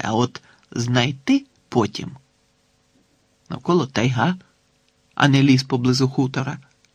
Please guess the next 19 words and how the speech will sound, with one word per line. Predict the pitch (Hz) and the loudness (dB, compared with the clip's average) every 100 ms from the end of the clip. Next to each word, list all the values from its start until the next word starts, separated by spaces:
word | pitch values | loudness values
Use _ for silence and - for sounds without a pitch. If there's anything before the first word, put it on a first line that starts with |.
| _ | _
в | - | -2
якому | 110 135 127 | 0 0 0
я | 123 120 | 2 2
знав | 123 120 | 2 0
кожне | 127 123 117 | 0 -2 -2
дерево. | 117 117 104 113 131 - _ _ _ _ _ _ _ _ _ _ _ _ _ _ _ _ _ - | -2 -2 -2 -6 -12 -18 _ _ _ _ _ _ _ _ _ _ _ _ _ _ _ _ _ -12
Заховати | 131 135 131 156 190 190 | -6 -4 -4 -6 -6 -6
пакет | - 143 135 185 185 | -6 -8 -4 -6 -4
треба | 156 156 160 | -4 -4 -4
перед | - 143 135 | -4 -4 -4
самим | - 123 135 160 160 _ | -6 -4 -2 -2 -4 _
Полховим, | 165 165 135 90 92 - - _ _ _ _ | 0 0 0 -6 -8 -10 -14 _ _ _ _
десь | - 120 131 | -2 -2 0
з | - - | -4 -6
краю. | - 143 101 - - _ _ _ _ _ _ _ _ _ _ _ _ _ - | 0 2 0 -4 -14 _ _ _ _ _ _ _ _ _ _ _ _ _ -10
Або | 139 180 | -4 -2
викинути | 160 143 170 - 107 - 98 | -4 -4 -8 -6 -6 -6 -8
просто | - 104 - 98 | -6 -6 -6 -8
зараз. | 98 92 - 151 - | -6 -6 -6 -10 -16